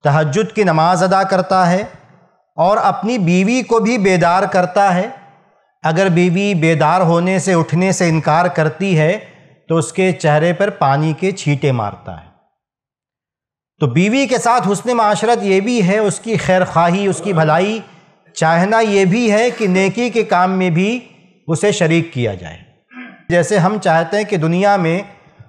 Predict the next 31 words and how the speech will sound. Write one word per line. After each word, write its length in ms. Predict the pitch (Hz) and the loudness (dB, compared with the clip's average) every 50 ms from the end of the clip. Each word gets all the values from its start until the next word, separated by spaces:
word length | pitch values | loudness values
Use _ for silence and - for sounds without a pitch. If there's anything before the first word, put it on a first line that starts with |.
| _ _ _ - | _ _ _ -4
हम 240 | 196 214 220 220 196 | -2 -2 -2 -2 0
घर 180 | 170 208 220 208 | 0 0 0 0
जाते 360 | 180 190 185 180 180 202 202 | 0 0 0 0 0 0 0
हैं 220 | 196 185 185 190 190 | 2 2 2 0 0
तो 100 | 196 180 | 0 0
बीवी 280 | 165 170 180 190 196 196 | 0 2 0 0 0 0
बच्चों 320 | 170 180 170 180 - 180 185 | 0 0 -2 -2 -4 -4 -2
के 100 | 165 185 156 | -2 -4 -2
साथ 300 | - 170 175 175 175 156 | 0 0 0 0 0 -2
मिल 180 | 170 170 175 170 | -2 -2 -2 -4
के 180 | 165 175 170 170 170 165 170 - | -2 -2 -2 0 0 -2 -4 -4
एक 240 | 165 165 160 165 - - _ - - - _ _ _ _ _ _ - | -4 -6 -6 -6 -8 -18 _ -20 -20 -20 _ _ _ _ _ _ -2
खुशगवार 680 | - 190 190 - - - 170 160 170 175 180 185 175 | -2 -2 -2 -2 -2 -2 0 2 2 2 2 2 2
माहौल, 480 | 165 165 165 156 156 165 170 170 175 170 | 2 2 2 2 2 2 2 2 2 2
मज़ेदार 580 | 160 156 160 143 151 165 156 143 160 170 180 180 | 2 0 0 0 2 0 2 2 2 2 2 2
माहौल 340 | 165 170 156 147 180 202 226 | 0 0 0 0 0 -2 -2
मिलता 340 | 226 220 208 175 214 196 160 | -2 -4 -4 -2 0 0 0
है। 160 | 123 101 90 92 - - - _ _ _ _ _ _ _ _ _ _ _ _ _ | 0 -2 -6 -12 -18 -20 -20 _ _ _ _ _ _ _ _ _ _ _ _ _
ये 100 | 165 202 180 | -4 -2 0
ऐसा 280 | 214 220 208 269 269 262 | 0 0 2 0 0 0
सुकून 380 | - 220 - 226 233 247 240 226 | 0 -2 0 2 0 2 2 2
है 240 | 208 240 262 269 254 | 2 2 0 0 0
जैसा 300 | 135 185 208 202 247 247 | 0 0 0 2 0 0
सुकून 300 | 240 226 226 226 247 233 233 | 0 0 0 0 2 2 2
आपको 220 | 226 226 - 240 214 | 2 2 0 0 0
दुनिया 280 | 208 208 214 220 226 | 0 0 0 0 0
में 120 | 226 220 220 | 0 0 0
कहीं 200 | 208 190 190 190 | 0 2 2 4
और 160 | 180 175 175 | 4 2 2
नहीं 140 | 151 147 135 | 2 0 -2
मिलेगा। 440 | 113 107 95 92 85 - - - | -2 -4 -8 -12 -14 -16 -20 -20